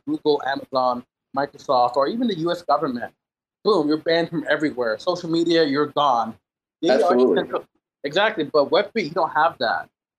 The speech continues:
Speaker 1: But the problem
Speaker 2: Yeah.
Speaker 1: here becomes when people are building stuff in Web three, they sort of go down this mentality of, "I wanna be a purist. I wanna do
Speaker 2: Mm.
Speaker 1: everything the blockchain way, the ethos of blockchain.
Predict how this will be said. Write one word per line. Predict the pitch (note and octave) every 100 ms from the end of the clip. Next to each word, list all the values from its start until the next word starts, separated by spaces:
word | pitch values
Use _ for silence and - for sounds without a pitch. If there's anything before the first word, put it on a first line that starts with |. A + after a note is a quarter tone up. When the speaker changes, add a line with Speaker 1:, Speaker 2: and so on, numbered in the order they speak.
| -
Speaker 1:
But | D3
the |
problem | D3+ A3+ C4 C#4
Speaker 2:
Yeah. | G3
Speaker 1:
here | A3+
becomes | F#3+ - G#3 G3 C#3+ C#3+ _ _ _
when | C#3+
people | C#3+ A3 A#3 A3+
are | -
building | D#3 D#3+ D#3+
stuff | - D3 -
in | C3
Web | C3+ - -
three, | C#3+ B2+ - _ _ _ _ _ _ _ -
they | D3 D3+
sort | G3 A3
of | - -
go | D3+ D#3
down | C3+ C3+ C#3
this | C3 C3 B2+ -
mentality | C3+ C3 C3 C#3 C#3 C3+
of, | B2+ B2 - _ _ -
"I |
wanna | D#3+ F3 E3+ -
be | D3
a | _ -
purist. | D3 A#2+ A#2 - _ _ -
I | C#3+
wanna | F3 F3+
do |
Speaker 2:
Mm. | E3 A2+
Speaker 1:
everything | G2 F2+ - D#3+
the | D3
blockchain | B2 C#3+ C#3 - D#3+ C3+
way, | C3+ C3
the | C3+ D#3+
ethos | F3+ D#3+ C#3+
of | D3+
blockchain. | C#3 C3+ - D3 B2